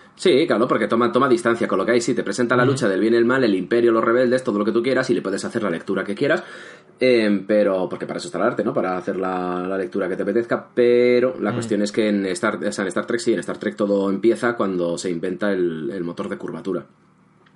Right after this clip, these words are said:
Speaker 1: que es el
Speaker 2: Ya.
Speaker 1: que permite a la humanidad llegar más allá, porque con la tecnología actual tarda-, tardamos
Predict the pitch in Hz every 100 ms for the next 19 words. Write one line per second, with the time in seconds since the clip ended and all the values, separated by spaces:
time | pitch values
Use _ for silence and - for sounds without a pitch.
0 | - - 98 104 90 101 107 101 110 117
1 | 117 117 107 104 101 104 110 113 123 -
2 | - 92 92 98 98 95 90 101 90 87
3 | 85 85 85 87 - 104 92 101 104 117
4 | - - - 78 98 92 90 87 87 92
5 | 101 101 104 104 101 92